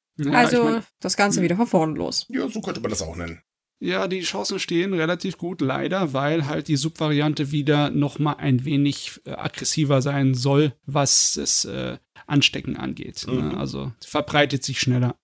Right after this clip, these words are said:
Speaker 3: Ja, man könnte langsam meinen, die Natur hat irgendwas gegen uns. Ich meine, verständlicherweise hätte ich auch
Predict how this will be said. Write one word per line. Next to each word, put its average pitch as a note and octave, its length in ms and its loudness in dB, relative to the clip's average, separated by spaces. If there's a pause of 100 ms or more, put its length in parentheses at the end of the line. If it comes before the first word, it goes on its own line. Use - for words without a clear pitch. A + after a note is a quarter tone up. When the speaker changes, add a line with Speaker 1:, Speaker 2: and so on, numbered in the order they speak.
(1160)
Speaker 3:
Ja, E3+ 480 6 (120)
man B2+ 100 -6
könnte E3+ 240 -4
langsam B2+ 320 0
meinen, A#2 220 -2
die G#2 80 -8
Natur G2+ 520 -4
hat - 220 -6
irgendwas E2 460 -2
gegen F2 240 -2
uns. D#2 400 -2
Ich E2+ 100 -8
meine, G#2+ 160 2
verständlicherweise G#2 800 4
hätte F#2 180 2
ich - 160 -2
auch C3 220 8